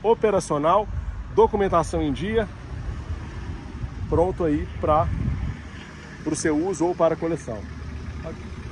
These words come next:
A bateria completa de fotos no gustavobrasil ponto com ponto B R ou me chame pelo WhatsApp, que eu respondo prontamente com todo o material.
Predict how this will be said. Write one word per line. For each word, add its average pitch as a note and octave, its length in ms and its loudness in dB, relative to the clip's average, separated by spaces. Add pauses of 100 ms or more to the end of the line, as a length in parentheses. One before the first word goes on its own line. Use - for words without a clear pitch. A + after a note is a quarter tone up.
(2500)
A - 40 -2
bateria E3 360 4
completa D#3+ 380 2
de - 80 -2
fotos D3+ 340 2
no D3 120 0
gustavobrasil C#3+ 720 2
ponto C#3+ 240 0
com D3 180 2
ponto D#3 200 2
B E3+ 80 4
R A3 260 6 (1040)
ou F#3+ 140 6
me G3 100 4
chame F3 360 4
pelo F3 240 2
WhatsApp, D#3+ 480 4
que E3+ 80 0
eu D#3+ 40 2
respondo D#3+ 460 2
prontamente E3 720 2
com D3+ 160 -2 (140)
todo D#3 380 0 (640)
o C#3 80 0
material. C3+ 500 0